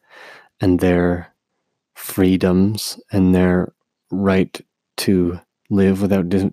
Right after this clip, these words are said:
discrimination and their right to all these things that,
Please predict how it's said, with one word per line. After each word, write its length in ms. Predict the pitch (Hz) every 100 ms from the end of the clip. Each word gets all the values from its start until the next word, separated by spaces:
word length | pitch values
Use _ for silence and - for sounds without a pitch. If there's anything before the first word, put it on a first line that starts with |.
| -
discrimination 920 | 98 - 104 95 92 90 - 101 101
and 120 | 98
their 200 | 92 92
right 400 | 90 90 90 - - _ _ _ _ _ _ _ _ _ _ _ _ _ _ -
to 120 | 113
all 140 | 101 104
these 220 | 98 -
things 300 | 127 127 110
that, 140 | 98